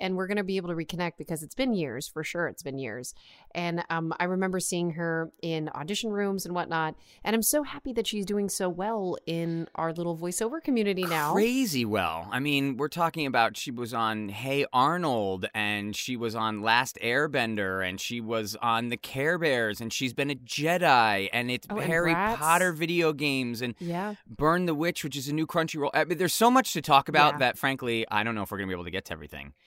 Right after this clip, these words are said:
Speaker 2: So I think we should just
Speaker 1: Mm,
Speaker 2: end
Speaker 1: I
Speaker 2: this
Speaker 1: don't think
Speaker 2: podcast
Speaker 1: so.
Speaker 2: here and not even bring her out,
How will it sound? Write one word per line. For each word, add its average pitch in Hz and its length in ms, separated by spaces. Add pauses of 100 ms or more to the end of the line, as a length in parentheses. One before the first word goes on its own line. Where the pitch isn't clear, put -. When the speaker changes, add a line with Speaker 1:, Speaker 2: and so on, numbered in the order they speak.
(120)
Speaker 2:
So - 140
I 139 60
think 139 160
we 131 60
should 107 100
just 117 160
Speaker 1:
Mm, - 60
Speaker 2:
end 117 100
Speaker 1:
I 117 40
Speaker 2:
this 117 80
Speaker 1:
don't - 80
think 120 200
Speaker 2:
podcast 110 160
Speaker 1:
so. - 60
Speaker 2:
here 123 180
and 95 80
not 92 140
even 87 180
bring 92 140
her 95 80
out, 92 180